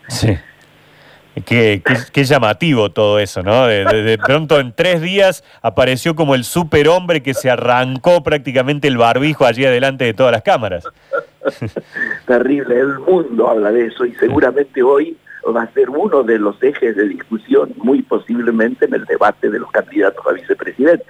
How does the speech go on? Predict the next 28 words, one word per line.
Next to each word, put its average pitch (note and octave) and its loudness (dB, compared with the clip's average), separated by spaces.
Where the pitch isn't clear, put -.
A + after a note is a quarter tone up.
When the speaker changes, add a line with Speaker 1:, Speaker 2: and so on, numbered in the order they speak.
Speaker 2:
¿no - -20
es - -20
cierto? C3+ 2
Speaker 1:
Claro, A2+ 2
claro. G2 -4
Speaker 2:
Donde A2+ -12
yo C3 0
calculo B2 -2
que A2 0
la, G2 0
la G2 -2
señorita A2 -2
que G#2 0
acompaña, G#2+ -2
este, F#2 0
a, F2+ 0
a G2 2
Biden A2 0
se G2 -2
va F#2+ 2
a - -8
hacer A#2 -2
un G#3 -2
picnic A3+ -2
con, - -2
con E2+ -4
Mike A2+ 0
Pence, C#3 0